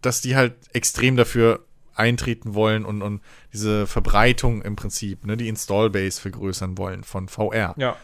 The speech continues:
Speaker 1: So, sehe ich ja vollkommen ein, macht ja Sinn, ist ja der, ist ja Teil ihres Geschäfts so. Aber was ich halt nicht verstehe, ist, warum man dann nicht die Hardware günstiger macht, erstmal, dass viel mehr Leute die Installbase eben haben,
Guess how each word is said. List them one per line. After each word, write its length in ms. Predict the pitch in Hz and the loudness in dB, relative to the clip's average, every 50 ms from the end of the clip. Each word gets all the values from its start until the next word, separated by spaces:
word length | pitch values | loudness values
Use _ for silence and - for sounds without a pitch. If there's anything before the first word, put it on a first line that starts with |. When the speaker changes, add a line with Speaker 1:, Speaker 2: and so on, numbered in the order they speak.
| - _ - | -18 _ -16
Speaker 1:
So, 240 | - 101 92 - - - - | -10 -10 -10 -10 -10 -16 -10
sehe 160 | - - 120 | -2 -2 0
ich 60 | 120 | 2
ja 60 | 156 131 | 2 2
vollkommen 300 | - 135 123 - 127 120 | 2 0 0 0 -2 0
ein, 220 | - 127 120 107 | 2 2 2 0
macht 160 | 98 101 - - | 0 -4 -4 -4
ja 60 | 113 | -4
Sinn, 200 | 110 123 123 101 | -2 -2 -2 -2
ist 140 | 90 - - | -4 -6 -6
ja 60 | 98 | -6
der, 220 | 104 104 107 - 101 | -4 -4 -4 -4 -6
ist 120 | - - | -6 -4
ja 120 | 110 101 | -2 -2
Teil 260 | 92 95 101 107 107 107 | -2 -2 -2 -2 -2 -4
ihres 220 | 110 107 - - | -6 -8 -8 -10
Geschäfts 440 | 110 - - - - - - - - | -10 -6 -4 -4 -6 -6 -8 -10 -10
so. 180 | - - - - - - - - - - - - - - - - - - - - - - - - - - - | -10 -12 -16 -18 -20 -20 -20 -20 -20 -20 -20 -20 -20 -20 -16 -14 -12 -12 -12 -12 -14 -16 -16 -16 -18 -6 0
Aber 180 | 117 123 120 | 2 2 2
was 120 | 120 117 113 | 2 0 0
ich 60 | 110 | -2
halt 160 | 104 92 98 | -2 -2 0
nicht 220 | 127 208 - - | 0 0 0 2
verstehe, 380 | - 147 - - - 110 113 123 | 0 0 0 2 2 2 2 2
ist, 140 | 147 - - | 2 0 0
warum 160 | 120 117 120 | -2 0 0
man 120 | 123 120 | 0 2
dann 100 | 120 120 120 | 2 2 0
nicht 180 | 113 - - | -2 -4 -6
die 120 | - - 135 | -6 -6 -4
Hardware 500 | 156 165 147 - - - - 117 110 104 | 0 4 4 4 4 4 2 2 2 2
günstiger 640 | - - 123 120 123 - - - 120 110 - 170 143 | 2 2 2 2 2 0 -2 -2 -2 4 6 6 6
macht, 400 | 131 127 151 - - - - - - _ _ - _ | 6 4 2 2 0 -8 -12 -16 -20 _ _ -20 _
erstmal, 640 | - 113 113 - - - - - 120 117 147 202 196 | -4 -2 0 0 0 -2 -2 0 0 2 2 0 0
dass 220 | - 135 123 - | -2 -2 -4 -4
viel 260 | - - 156 143 139 135 | -4 -2 0 0 0 2
mehr 220 | 135 135 131 127 | 2 4 4 4
Leute 420 | 123 127 123 123 120 127 120 113 - _ - - - - | 6 6 4 4 4 0 -4 -4 -6 _ -20 -20 -14 -6
die 80 | 123 123 | -4 -2
Installbase 720 | 120 117 - - - 123 123 123 120 117 117 113 - - | -2 -2 -2 2 6 8 8 8 8 6 4 2 2 0
eben 340 | 113 110 104 101 101 95 92 - _ _ - | -2 -2 -2 -2 -4 -6 -8 -12 _ _ -8
haben, 560 | - 196 175 160 196 180 135 139 185 339 339 | 2 6 8 10 10 8 6 4 0 -2 -4